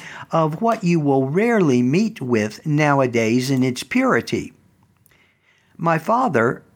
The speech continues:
determined in his own mind that there was no condition more truly honorable and enviable than that of a country gentleman, and therefore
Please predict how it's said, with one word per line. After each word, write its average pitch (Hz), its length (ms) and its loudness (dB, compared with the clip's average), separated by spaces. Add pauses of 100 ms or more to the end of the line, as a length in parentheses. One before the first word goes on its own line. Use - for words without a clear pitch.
(180)
determined 160 640 2
in 143 140 2
his 135 220 0
own 131 300 2
mind 127 540 2 (100)
that 143 240 -2
there 139 200 2
was 123 280 0
no 156 320 2
condition 139 720 -2
more 123 320 0
truly 190 640 0
honorable 113 720 0 (240)
and 131 240 -2
enviable 120 800 0
than 120 200 -2
that 123 220 2
of 113 120 0
a 110 60 0
country 139 420 0
gentleman, 131 680 0 (340)
and 147 400 0
therefore 156 800 0